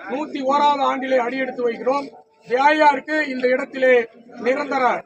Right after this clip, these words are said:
கட்டடத்தை ஒதுக்கி கொடுக்க வேண்டும். ஏனென்று கேட்டால், எங்களுடைய சகோதரர் ராம்பிரபு இருக்கும்போது இந்த காம்பவுண்ட் வால் கொடுத்தாங்க. அது மட்டுமல்லாம, குடும்பத்தை வந்து அவங்க வாரிசுதாரராக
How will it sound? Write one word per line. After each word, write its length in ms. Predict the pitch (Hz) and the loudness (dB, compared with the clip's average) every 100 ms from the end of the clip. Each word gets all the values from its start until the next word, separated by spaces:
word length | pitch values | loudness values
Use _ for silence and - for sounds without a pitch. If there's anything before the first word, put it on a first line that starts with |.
| - | -8
கட்டடத்தை 760 | 240 285 311 240 285 240 208 220 | -6 0 0 0 0 0 0 -6
ஒதுக்கி 320 | 226 262 269 | -6 -6 -8
கொடுக்க 300 | 240 220 220 | -8 -8 -6
வேண்டும். 280 | 214 202 196 | -6 -6 -6
ஏனென்று 360 | 240 254 247 | -6 -6 -6
கேட்டால், 480 | 240 240 262 294 214 - 208 | -8 -8 0 0 0 -6 -12
எங்களுடைய 880 | 262 - 226 247 247 240 226 196 175 _ _ | -12 -10 -6 0 2 2 2 0 -4 _ _
சகோதரர் 520 | - 254 262 262 247 | -8 -4 -2 2 2
ராம்பிரபு 400 | 262 294 269 262 | 2 -2 -6 -4
இருக்கும்போது 680 | 254 247 247 262 269 247 - - | -2 -4 -2 0 2 2 0 -14
இந்த 160 | 214 220 | -12 -8
காம்பவுண்ட் 260 | 247 254 | -6 -6
வால் 260 | 240 226 220 | -6 -6 -6
கொடுத்தாங்க. 520 | 214 233 214 233 262 - _ - - _ | -8 -8 -4 -2 -2 -6 _ -20 -20 _
அது 140 | 214 233 | -10 -6
மட்டுமல்லாம, 580 | 254 277 269 254 233 | -8 -6 -4 -2 -2
குடும்பத்தை 480 | 226 254 277 277 254 | -8 -8 -8 -6 -4
வந்து 520 | 240 226 269 262 - - | -4 -4 -2 -2 -2 -8
அவங்க 260 | - 214 202 | -12 -12 -4
வாரிசுதாரராக 1040 | 214 269 247 247 233 226 220 214 233 208 | -2 -2 -6 -6 -6 -4 -4 -2 -2 -4